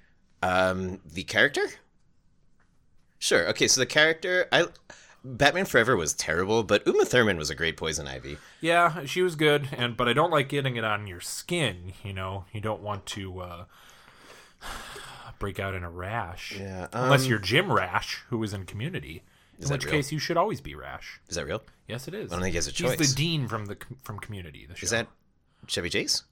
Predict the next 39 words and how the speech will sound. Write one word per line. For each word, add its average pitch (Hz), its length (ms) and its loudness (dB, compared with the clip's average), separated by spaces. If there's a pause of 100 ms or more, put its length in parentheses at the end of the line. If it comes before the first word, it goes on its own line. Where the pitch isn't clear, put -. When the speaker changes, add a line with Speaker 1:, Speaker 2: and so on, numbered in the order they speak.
(340)
Speaker 2:
No. - 500 -10
<laughs> - 40 -12
Have 156 100 -2
you 208 80 0
never 269 160 2
seen 330 200 -2
the 285 80 -2
show? 226 440 4 (260)
Speaker 1:
Uh, 85 40 -10 (380)
uh, 90 180 -2
Speaker 2:
You 87 100 -8
Speaker 1:
uh, 87 120 0
Speaker 2:
motherfucker. 90 540 -14 (460)
Speaker 1:
Of - 120 -14
course - 260 -4
I've - 60 -10
never 67 160 -4
seen 78 140 0
the 69 60 -4
show. 73 200 0
It's 87 180 4
a 98 60 4
thing 131 360 0
in 117 100 2
the 92 60 0
world. 82 420 0
I 76 80 2
haven't 104 320 0
<laughs> - 0 -
seen - 320 6
Speaker 2:
Right. 92 140 0
Speaker 1:
it. - 100 -8 (600)
Speaker 2:
No, 107 60 8
Speaker 1:
Um, 104 420 6
Speaker 2:
no, - 80 -16 (120)
he 92 100 -18
was 87 140 -20
not 85 160 -18
the, 92 100 -18